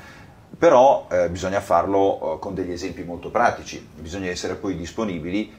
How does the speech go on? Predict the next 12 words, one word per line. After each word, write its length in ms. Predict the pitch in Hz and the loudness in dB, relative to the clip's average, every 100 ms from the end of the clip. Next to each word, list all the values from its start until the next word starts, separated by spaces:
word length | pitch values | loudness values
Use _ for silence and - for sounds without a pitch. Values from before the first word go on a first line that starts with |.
| - | -4
a 80 | 95 | -2
replicare 720 | 104 104 101 110 92 80 - | -2 -4 0 2 2 0 -6
quello 360 | - 151 135 98 | 0 2 4 0
che 120 | 95 | -2
si 140 | 98 | -8
dice 220 | 95 92 | -8 -6
in 80 | 139 | -4
aula 400 | 80 76 90 - - | -2 -4 -4 -6 -8
scendendo 540 | - 135 113 92 82 82 | -6 -4 -2 -4 -8 -12
sul 240 | 82 73 | -12 -12
campo. 400 | - 65 - 76 | -10 -10 -12 -8
Credo 640 | - 147 127 113 147 185 | 2 6 6 6 4 4